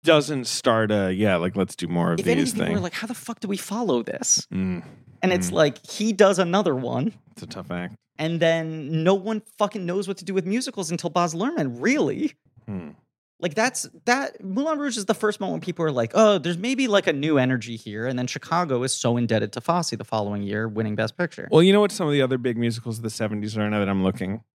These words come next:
Speaker 1: Obviously, there's Fiddler on the Roof, which is a similarly, that's more in the old, that's seventy-one, and that's more like Hello Dolly or whatever. It's very long,
Speaker 2: Sure.
Speaker 1: very highly produced,
Speaker 2: The
Speaker 1: you know,
Speaker 2: highest grossing movie of
Speaker 1: but
Speaker 2: its
Speaker 1: it's a
Speaker 2: year.
Speaker 1: big hit,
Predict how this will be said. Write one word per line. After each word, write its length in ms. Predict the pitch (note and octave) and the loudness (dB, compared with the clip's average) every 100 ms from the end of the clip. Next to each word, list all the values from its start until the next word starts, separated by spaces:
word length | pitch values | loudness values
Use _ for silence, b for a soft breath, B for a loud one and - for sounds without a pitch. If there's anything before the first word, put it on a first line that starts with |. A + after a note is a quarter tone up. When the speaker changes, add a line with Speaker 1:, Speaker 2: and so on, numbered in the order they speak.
| _ | _
Speaker 1:
Obviously, 360 | B2 C3 B2 C3 | 0 2 4 2
there's 200 | A2 - | 2 0
Fiddler 320 | C3+ A#2 G#2 | 2 4 4
on 140 | G2 | 4
the 60 | F#2 | 2
Roof, 280 | F2 E2+ - | 2 2 0
which 160 | A2 | 0
is 80 | A#2 | 2
a 80 | A#2 | 0
similarly, 1000 | - D3 B2+ A#2 A2 G2+ G2+ F#2+ F#2 E2+ F2+ | 4 6 8 8 6 4 4 4 4 2 0
that's 240 | A2 - | 0 0
more 160 | A2+ G2 | 0 0
in 120 | F#2 | 0
the 80 | F#2 | 0
old, 160 | E2+ | 0
that's 140 | G2+ G2+ | 0 0
seventy-one, 640 | G#2+ F#2 F2 E2 D#2 E2 | 0 0 -2 -2 -4 -6
and 140 | E2 | -8
that's 260 | D2+ C#2+ - | -10 -10 -6
more 260 | F#2+ D#2 D2+ | -4 -2 -4
like 180 | G1+ - | -8 -14
Hello 280 | - D#2 C2 | -8 -8 -6
Dolly 300 | - C2 C#2 | -10 -12 -12
or 40 | |
whatever. 200 | C#2 C#2+ - | -12 -14 -16
It's 140 | - _ _ _ | -20 _ _ _
very 260 | C#3 A2+ G2 | 4 4 2
long, 360 | D2+ E2 D2+ - | -2 -4 -8 -14
Speaker 2:
Sure. 220 | - - - | -14 -4 0
Speaker 1:
very 220 | G#2+ E2+ | 2 0
highly 300 | E2 E2 D#2 | -2 -2 -4
produced, 600 | - D2+ D#2 C#2+ - - | -6 -8 -8 -8 -10 -6
Speaker 2:
The 60 | G#2 | -4
Speaker 1:
you 60 | |
know, 60 | G2 | -2
Speaker 2:
highest 300 | D#3 C3+ - | -2 -2 -4
grossing 300 | C3 - A#2 | -4 -4 -6
movie 220 | G#2 G2+ | -6 -4
of 40 | |
Speaker 1:
but 100 | G2+ | -2
Speaker 2:
its 100 | G2 | -2
Speaker 1:
it's 60 | - | -6
a 20 | |
Speaker 2:
year. 40 | F2 | -8
Speaker 1:
big 160 | E2 | -10
hit, 140 | - | -10